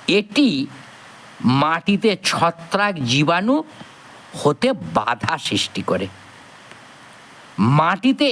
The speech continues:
এই সময় এনপিকে সার প্রয়োগ করে গাছের খাদ্য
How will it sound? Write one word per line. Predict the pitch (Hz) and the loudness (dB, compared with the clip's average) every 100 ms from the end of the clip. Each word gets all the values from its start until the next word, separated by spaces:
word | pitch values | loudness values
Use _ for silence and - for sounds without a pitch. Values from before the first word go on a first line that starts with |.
| 202 | 0
এই | 240 | -2
সময় | - 240 269 - 151 185 | 0 -2 -2 -4 -2 2
এনপিকে | 214 202 240 233 226 - | 2 2 0 2 0 -2
সার | 135 151 180 - | -2 -2 -4 -2
প্রয়োগ | 147 165 247 208 | 2 2 0 0
করে | - 98 - - - - - - 107 | 0 0 -12 -20 -20 -20 -20 -6 -2
গাছের | 131 139 - 208 202 - | -2 -2 -2 -4 -2 -6
খাদ্য | - 147 131 | -4 -4 0